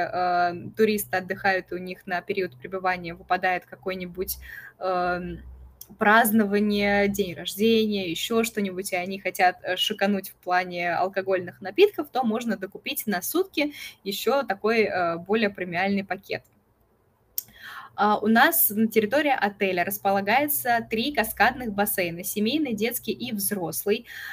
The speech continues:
А, и помимо бассейнов у нас действительно шикарный такой большой просторный пляж, поэтому, а, здесь, в этом отеле, не бывает такой истории, что нужно, а, обязательно с утра идти и занимать полотенчиком сначала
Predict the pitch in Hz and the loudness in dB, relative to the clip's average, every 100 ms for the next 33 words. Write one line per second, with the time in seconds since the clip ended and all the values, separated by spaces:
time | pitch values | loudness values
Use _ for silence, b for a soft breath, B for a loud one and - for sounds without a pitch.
0 | B - 208 208 202 196 - 254 226 220 | B 0 4 6 4 2 -2 -6 2 4
1 | 226 214 190 185 - 339 320 - 190 214 | 4 2 0 -2 0 2 2 -2 -4 -2
2 | 220 - 233 - 220 180 - - 196 226 | -2 -6 -6 -4 -6 -6 -8 -2 0 2
3 | 196 190 196 180 185 196 - 220 220 190 | -2 -6 -8 -4 -4 -4 0 0 0 -6
4 | - 196 196 165 - 196 294 - 185 190 | -2 -2 -2 -10 2 4 4 0 -4 -4
5 | 196 202 196 196 B B - 185 - 190 | 0 0 0 -2 B B -2 0 0 -4
6 | - 226 359 381 - - 214 220 202 180 | 0 4 6 4 2 0 4 4 4 -2
7 | 175 220 294 294 202 226 220 214 190 170 | -2 0 0 0 2 2 4 6 4 4
8 | - - 175 - - 269 349 339 226 220 | -4 -10 -8 -8 -4 2 4 4 2 0
9 | - 202 214 202 196 B B B - 190 | -2 0 0 0 -2 B B B 2 6
10 | 196 202 202 214 220 214 190 196 - 208 | 6 6 2 4 4 4 -2 -6 -4 -2
11 | 214 196 202 202 208 208 202 190 196 196 | 2 2 2 -2 -2 2 0 2 0 0
12 | - 190 196 208 202 - - - 202 196 | 0 -2 2 0 -2 -6 -18 -12 -10 -2
13 | 190 190 185 | 0 0 -2